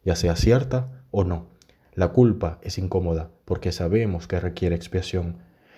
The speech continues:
Reflexionemos un momento. Si alguien nos acusa de orgullo, ¿acaso no es verdad? Si alguien nos critica nuestro egoísmo, ¿acaso no es verdad?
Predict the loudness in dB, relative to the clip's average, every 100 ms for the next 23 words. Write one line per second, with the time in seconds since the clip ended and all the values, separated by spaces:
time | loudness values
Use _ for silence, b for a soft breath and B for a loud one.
0 | B B 2 4 2 2 4 2 2 0
1 | 0 0 -2 -4 -10 -12 2 4 4 2
2 | -2 -2 -2 -2 0 0 0 2 0 0
3 | -2 -2 -4 -2 -4 -4 -4 -2 -2 -4
4 | -8 b b b 4 4 6 2 0 -2
5 | -4 -2 -2 0 -4 -4 -4 -2 0 0
6 | 2 0 -2 -6 -8 -6 -8 -2 -2 0
7 | -2 -2 -2 0 0 0